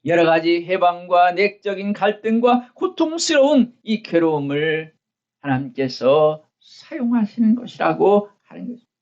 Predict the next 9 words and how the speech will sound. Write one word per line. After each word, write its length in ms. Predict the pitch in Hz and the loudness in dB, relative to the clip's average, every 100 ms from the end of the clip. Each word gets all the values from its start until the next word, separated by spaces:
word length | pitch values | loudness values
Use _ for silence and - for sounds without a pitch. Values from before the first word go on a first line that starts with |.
| _ _ _ _ _ _ _ _ - | _ _ _ _ _ _ _ _ -6
그렇습니다, 460 | 156 139 143 143 | -4 2 4 4
여러분. 280 | 139 135 143 | 4 2 0
하나님께서 680 | 143 147 131 127 135 - 139 | -2 -2 -2 -2 -4 0 -2
우리로 260 | 135 131 | 0 0
하여금 640 | 127 127 123 127 127 127 123 _ _ _ _ - | 0 -2 -2 -4 -4 -6 -18 _ _ _ _ -8
위에 320 | 175 277 262 | 0 2 2
있는 340 | 254 240 233 | 0 0 -2
것을 460 | 226 214 208 208 233 | -4 -6 -4 -6 -6
생각하게 1040 | - 208 180 180 - 170 170 180 180 | -14 -10 -10 -10 -6 -2 0 2 0